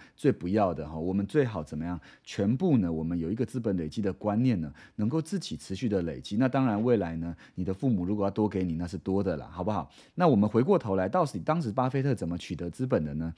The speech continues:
他的第一个取得资本呢，是关于波克夏海瑟威这间公司哦。因为更早期呢，他是一个人，应该说，巴菲特很小的时候呢，他的爸爸就看出他的潜力哦。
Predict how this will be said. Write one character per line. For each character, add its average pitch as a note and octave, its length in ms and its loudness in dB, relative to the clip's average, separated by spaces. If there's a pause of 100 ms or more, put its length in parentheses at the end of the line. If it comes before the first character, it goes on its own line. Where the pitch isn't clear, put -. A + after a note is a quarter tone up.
(280)
他 G3 140 0
的 G3 100 4
第 G#3+ 240 4
一 G#3+ 60 4
个 E3 100 6
取 - 240 -4
得 F2+ 100 -2
资 D3 200 -4
本 E2+ 240 2
呢， D2 120 -6 (220)
是 D#3 260 0
关 E3 240 2
于 B2+ 120 6
波 D3+ 240 4
克 D3+ 260 4
夏 A#2+ 220 4
海 F2 160 -2
瑟 G#2+ 180 2
威 G2+ 100 6
这 F#2+ 140 0
间 F#2+ 180 0
公 F2+ 240 -2
司 F2+ 40 -10 (180)
哦。 D#2 120 -10 (340)
因 A#3 140 8
为 A#3+ 100 8 (100)
更 G#3+ 220 4
早 E2 260 2
期 - 380 -6
呢， F2 180 -2 (200)
他 F3+ 160 0
是 F#3 280 -4
一 G#3 100 -2
个 G#2+ 220 2
人， D#2+ 240 -4
应 C#3 140 0
该 D3 140 2
说， C#3+ 280 0 (280)
巴 F3 180 2
菲 G#3 160 0
特 F#3+ 160 0
很 B2+ 180 0
小 D#2+ 220 -2
的 D#2 80 -8
时 - 160 -8
候 F#2+ 140 2
呢， D#2+ 120 -4
他 D3 120 -4
的 D3+ 80 0
爸 F2 180 -2
爸 G2+ 160 0
就 A2+ 100 -4
看 A2 200 -2
出 G#2 100 -2
他 G2 140 -2
的 F#2 100 -4
潜 D2+ 340 -6
力 F#2 200 -2
哦。 - 80 -16